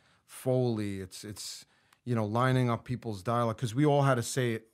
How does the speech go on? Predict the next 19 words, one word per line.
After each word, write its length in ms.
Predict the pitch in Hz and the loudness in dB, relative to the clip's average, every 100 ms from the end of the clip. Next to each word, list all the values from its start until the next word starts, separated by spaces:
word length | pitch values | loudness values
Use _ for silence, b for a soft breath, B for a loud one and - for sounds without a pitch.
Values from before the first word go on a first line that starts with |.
| _ _ _ - | _ _ _ 0
all, 220 | 131 139 | 2 4
we 120 | 147 | 4
had 100 | 175 | 4
to, 80 | 147 | 4
like, 280 | 123 120 113 | 2 0 -2
essentially 540 | - 143 135 135 123 | -2 0 0 0 -2
say 500 | 104 - 131 123 113 127 | -2 -2 0 0 0 0
everything 540 | 127 139 135 139 127 | 0 0 0 2 2
we 100 | 117 | 0
said, 500 | 113 - 123 110 101 - _ _ _ _ _ - | -4 0 2 0 -2 -14 _ _ _ _ _ -6
uh, 160 | 113 110 - | -6 -6 -8
you 100 | 120 | -6
know, 260 | 101 95 - _ - | -6 -8 -12 _ -6
in 160 | 123 | -2
the 80 | 127 | 0
scene 560 | 120 - 127 131 147 143 - _ _ _ | 0 -2 0 0 0 -4 -12 _ _ _
in 140 | 123 | -4
a 100 | 107 | -4
studio. 560 | - - 123 104 90 | -6 -4 -4 -4 -8